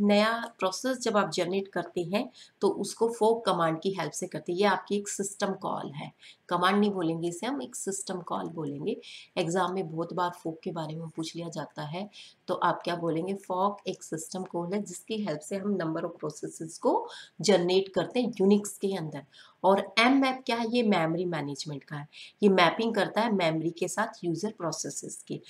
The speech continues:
तो आंसर तो रहेगा आपका एम मैप, ठीक है। क्वेश्चन यही था कि memory management system को क्या कहते हैं, उसको बोलते हैं हम map, M map। Fine, अगला है with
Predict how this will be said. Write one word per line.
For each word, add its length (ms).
तो 60
आंसर 600
तो 120
रहेगा 320
आपका 560
एम 340
मैप, 400
ठीक 160
है। 120
क्वेश्चन 440
यही 180
था 240
कि 80
memory 340
management 440
system 340
को 120
क्या 180
कहते 260
हैं, 60
उसको 240
बोलते 220
हैं 80
हम 180
map, 280
M 200
map। 240
Fine, 360
अगला 280
है 480
with 340